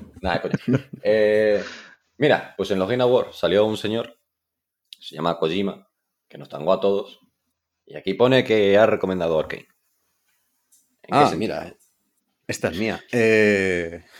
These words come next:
Speaker 3: el, el señor Hideo Kojima,
Speaker 1: Hideo,
Speaker 3: eh,
Speaker 1: Hideo.
Speaker 3: recomendó en Twitter,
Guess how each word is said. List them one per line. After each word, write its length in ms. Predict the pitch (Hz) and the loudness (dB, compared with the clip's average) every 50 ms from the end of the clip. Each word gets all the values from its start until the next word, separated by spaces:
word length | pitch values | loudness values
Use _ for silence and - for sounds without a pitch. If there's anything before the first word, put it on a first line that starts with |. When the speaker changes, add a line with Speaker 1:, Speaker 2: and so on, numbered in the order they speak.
| - _ _ _ _ _ - - - - - - - _ _ | -20 _ _ _ _ _ -20 -20 -20 -20 -20 -20 -20 _ _
Speaker 3:
el, 220 | - 110 107 107 107 | -4 -4 -2 -2 0
el 220 | - 110 107 101 - | 0 0 0 -2 -2
señor 360 | - 107 104 120 147 - - - - | -2 0 0 0 0 0 -4 -6 -6
Hideo 240 | 123 104 123 127 123 | -2 0 2 2 2
Kojima, 440 | 113 107 120 127 120 117 127 - _ _ _ _ _ _ _ _ _ _ _ _ | 2 2 2 0 0 -2 -4 -8 _ _ _ _ _ _ _ _ _ _ _ _
Speaker 1:
Hideo, 240 | - 95 87 90 - | -6 -4 -2 -2 -4
Speaker 3:
eh, 20 | - | -2
Speaker 1:
Hideo. 460 | - 127 120 117 113 110 110 107 104 104 | -2 -2 0 0 0 2 2 2 2 0
Speaker 3:
recomendó 340 | 107 95 101 98 98 104 | 0 -2 -2 0 0 0
en 100 | 113 107 | 0 0
Twitter, 580 | 107 123 131 127 - 113 107 104 104 101 101 | 2 0 2 2 4 4 4 6 4 4 2